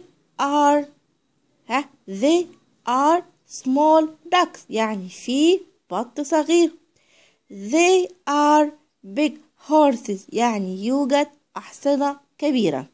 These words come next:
تمام يا أصدقائي، زي ما شايفين كده عندي في البيكتشر قدامكم بستخدم they are، وبقول عندي الصفة بتاعتي اللي هي big or small، وبعد كده عندي بقول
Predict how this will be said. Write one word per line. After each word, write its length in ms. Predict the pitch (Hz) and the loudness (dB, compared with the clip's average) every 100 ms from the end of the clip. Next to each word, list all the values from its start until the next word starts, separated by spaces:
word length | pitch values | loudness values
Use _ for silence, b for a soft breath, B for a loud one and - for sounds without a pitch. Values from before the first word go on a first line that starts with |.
| _ _ _ _ _ _ _ _ _ | _ _ _ _ _ _ _ _ _
تمام 220 | - 214 214 | -8 -6 -4
يا 100 | 208 | -6
أصدقائي، 580 | 185 196 294 370 381 | -8 -2 0 0 -2
زي 120 | 262 311 | 0 0
ما 100 | 269 | -2
شايفين 300 | 226 277 277 | -4 -4 -4
كده 160 | 277 | -2
عندي 300 | 233 277 269 | -2 -2 -4
في 80 | 262 | -6
البيكتشر 420 | 220 277 - 277 | -8 -8 -4 -2
قدامكم 460 | 233 202 165 - - _ - B B | -2 -4 -8 -10 -20 _ -20 B B
بستخدم 560 | 175 - 262 247 370 415 b b 196 | -14 -6 -4 0 0 0 b b -8
they 360 | 202 285 240 - 247 | 0 0 0 -2 -2
are، 340 | 302 381 466 - - | 0 0 -2 -6 -10
وبقول 380 | 285 - 320 277 | -6 -2 0 0
عندي 460 | 233 262 233 254 - - | 0 0 -2 -6 -12 -18
الصفة 360 | 196 240 247 | -10 -8 -6
بتاعتي 480 | 202 - 254 285 359 480 466 269 | -6 -6 -8 -4 -2 -2 -4 -10
اللي 100 | 285 | -6
هي 240 | 285 226 B B 196 | -4 -4 B B -6
big 160 | 247 269 - - | -4 -4 -6 -8
or 100 | 220 | -6
small، 420 | 214 208 233 403 494 b b b | -6 -4 -2 -2 -4 b b b
وبعد 280 | 294 285 | -6 -4
كده 220 | 262 320 220 | -4 0 0
عندي 520 | 220 277 277 294 302 | 0 -2 -2 -2 -2
بقول 540 | 208 208 247 277 285 | -4 -4 -2 0 -2